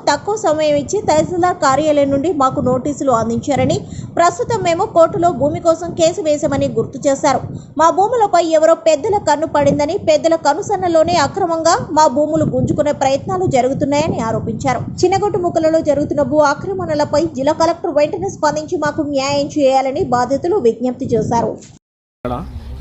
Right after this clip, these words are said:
Speaker 2: ఏందంటే సర్వే నెంబర్ థర్టీ వన్లో సర్వే చేస్తారని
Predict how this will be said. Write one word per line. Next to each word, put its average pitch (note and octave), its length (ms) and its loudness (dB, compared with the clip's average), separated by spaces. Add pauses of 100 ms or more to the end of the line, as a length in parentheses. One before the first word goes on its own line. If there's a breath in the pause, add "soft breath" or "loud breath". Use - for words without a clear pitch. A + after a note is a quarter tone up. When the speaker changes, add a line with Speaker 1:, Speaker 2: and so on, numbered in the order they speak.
Speaker 2:
ఏందంటే E3 640 2
సర్వే D3 280 -2
నెంబర్ D#3+ 300 -2
థర్టీ D3 220 -4
వన్లో D#3+ 560 0
సర్వే D3+ 220 0
చేస్తారని D3+ 520 -2